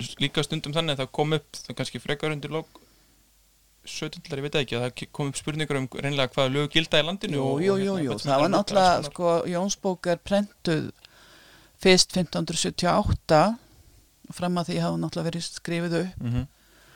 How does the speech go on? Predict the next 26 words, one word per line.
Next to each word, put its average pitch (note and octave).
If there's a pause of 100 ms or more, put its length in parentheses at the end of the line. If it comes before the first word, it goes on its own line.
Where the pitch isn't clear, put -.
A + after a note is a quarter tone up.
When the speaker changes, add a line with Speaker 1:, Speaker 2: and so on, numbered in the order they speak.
(180)
Speaker 2:
Og -
það E3+
skrifaði F3+
inn G#3+
í G3
hana E3
allavega E3+
hana D3 (240)
dómar C#3+
og, A2+ (880)
hérna, C3+ (520)
kirkjuorðin-, - (480)
hérna, B2+ (680)
kirkjuskipanin D3+
og D3+
allt -
það. D3 (1120)
Þannig D#3
að D#3+
hún F3
var F3+
svona, E3 (1400)
já, D3+
að D#3+
vissu F3
leyti F3